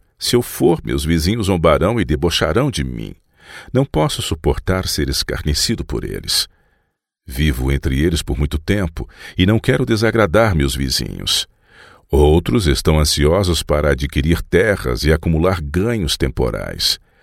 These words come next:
Os poderes da mente, do coração e do corpo são absorvidos por assuntos terrenos.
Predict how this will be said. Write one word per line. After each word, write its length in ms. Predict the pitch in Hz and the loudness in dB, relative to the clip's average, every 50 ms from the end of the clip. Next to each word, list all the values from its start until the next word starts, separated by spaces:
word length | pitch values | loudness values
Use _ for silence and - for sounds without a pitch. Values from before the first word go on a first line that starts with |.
| _ - - - - - | _ -20 -20 -20 -8 -6
Os 140 | 80 78 - | -6 -6 -2
poderes 400 | - 73 69 62 76 69 69 65 | 0 0 2 2 2 2 2 2
da 140 | 71 65 64 | 2 2 2
mente, 440 | 64 71 82 90 92 90 - - | 2 2 2 2 2 0 0 -2
do 140 | 80 76 67 | -4 -4 -2
coração 580 | - 76 69 64 62 - - - - 87 87 82 | 0 0 0 0 0 0 -2 -2 0 0 -2 -2
e 60 | 76 | -2
do 80 | - 69 | -4 -6
corpo 560 | - - - 73 80 87 - - - 85 76 - - _ _ | -6 -4 0 0 0 0 0 -4 -6 -8 -10 -10 -16 _ _
são 260 | - - - 78 65 | -6 -4 -2 -2 -2
absorvidos 720 | 60 62 - - - 60 58 60 60 65 71 80 76 73 71 | -2 -4 -4 -4 -4 -4 -4 -4 -4 -2 -2 -2 0 -2 -4
por 180 | - - 65 65 | -4 -4 -4 -2
assuntos 580 | 67 - - - - 62 64 - - - - | -2 -4 -4 -4 -4 -6 -6 -6 -6 -8 -6
terrenos. 760 | - 64 62 64 - 76 57 50 50 50 50 - - - - | -4 -4 -4 -4 -4 -4 -6 -6 -8 -10 -8 -6 -4 -4 -4